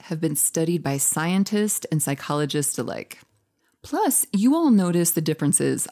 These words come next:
on a daily basis, whether it's talking with friends, parents, coworkers, and so on. Understanding these gender differences will help you on dates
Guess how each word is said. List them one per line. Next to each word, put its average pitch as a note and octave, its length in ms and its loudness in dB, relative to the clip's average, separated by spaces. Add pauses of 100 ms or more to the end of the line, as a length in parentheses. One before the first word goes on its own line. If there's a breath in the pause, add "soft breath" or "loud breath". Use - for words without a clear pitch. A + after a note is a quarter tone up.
on D3+ 100 2
a C#3+ 80 2
daily B2 460 -2
basis, - 640 -4 (420)
whether C#3+ 260 -2
it's C3+ 160 -2
talking C3 320 -2
with - 140 -4
friends, A3 760 2 (440 soft breath)
parents, G3 560 0
coworkers, F3+ 880 0
and D3 260 0
so - 220 -4
on. - 320 -12 (1040 soft breath)
Understanding G3 760 4
these E3 160 4
gender D#3+ 400 0
differences F3 760 0 (400 soft breath)
will F3 160 0
help F#3+ 340 -6
you A3+ 220 2
on F3 200 4
dates F#3 540 0